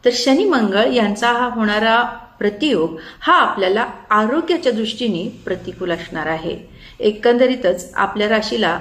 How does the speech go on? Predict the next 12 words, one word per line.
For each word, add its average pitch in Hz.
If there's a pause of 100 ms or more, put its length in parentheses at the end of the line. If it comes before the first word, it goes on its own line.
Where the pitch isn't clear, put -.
आता 185
नुकतीच - (120)
साडेसाती 185
सुरू 190
झालेली 170
आहे, 160 (220)
त्यामुळे 208
या 208
साडेसातीचा 262
प्रभाव 226
आपल्याला 208
हळूहळू 214